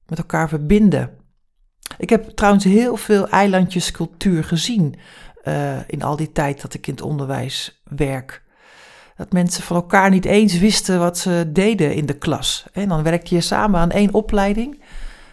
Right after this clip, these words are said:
En dan weet je wel: "Ja, hij geeft dat vak of dat vak."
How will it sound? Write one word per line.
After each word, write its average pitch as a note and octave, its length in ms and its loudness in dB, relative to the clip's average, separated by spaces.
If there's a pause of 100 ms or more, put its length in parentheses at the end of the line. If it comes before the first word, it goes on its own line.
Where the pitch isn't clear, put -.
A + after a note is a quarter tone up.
(160)
En D3+ 60 -6
dan C3+ 80 -6
weet C3+ 180 -4
je D3+ 60 -2
wel: C#3+ 80 0
"Ja, D3+ 220 0
hij C#3+ 140 -2
geeft - 340 -6
dat - 160 -2
vak - 280 -2
of D3+ 120 -10
dat D3+ 220 -4
vak." F3 420 -4